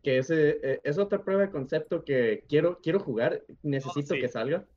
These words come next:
Speaker 1: Para todos aquellos que, eh, no estén enterados, pero conozcan un poquito de, de los juegos del Switch gratis para jugar, está Tetris noventa y nueve, que es un Tetris Battle Royale. Bueno, es un concepto muy similar,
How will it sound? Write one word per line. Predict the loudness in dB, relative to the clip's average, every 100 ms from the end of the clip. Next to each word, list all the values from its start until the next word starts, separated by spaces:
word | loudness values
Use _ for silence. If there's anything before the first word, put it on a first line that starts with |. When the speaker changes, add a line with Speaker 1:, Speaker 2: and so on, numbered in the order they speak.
| _ _ _ _ _ _
Speaker 1:
Para | 2 4 4 0 4
todos | 4 4
aquellos | 2 2 2 0
que, | 2 2 4 2 0 -2 -8 -12 -8
eh, | -8 -8 -14 _ -14
no | -8 -6
estén | -2 -2
enterados, | 0 0 4 6 6 4 -2 _ _ _ -4
pero | 0 4 4 4 0 0 -4 -8 -10
conozcan | -6 -6 -4 -6
un |
poquito | -6 -8 -6 0 2 0 -4 -10
de, | -6 -2 -2
de | 0 -2
los | -2
juegos | 0 2 2
del | -2
Switch | -2 -4 -4 _ -4
gratis | -4 -4 -8
para | -8
jugar, | -2 0 0
está | 0 0
Tetris | 0 0 0
noventa | 0 -2 0
y | -2
nueve, | -2 -2 -4 -10 _ _ -4
que | 0 0
es | 0
un | 0
Tetris | 2 2 2 2
Battle | 2 2
Royale. | 0 -2 -2 -4 -6 _ _ _ _ _ _ 0
Bueno, | 2 4 0 0
es | 0
un | 0
concepto | 0 0 -2 -2 -2
muy | 2 0
similar, | 2 0 0 -2 -4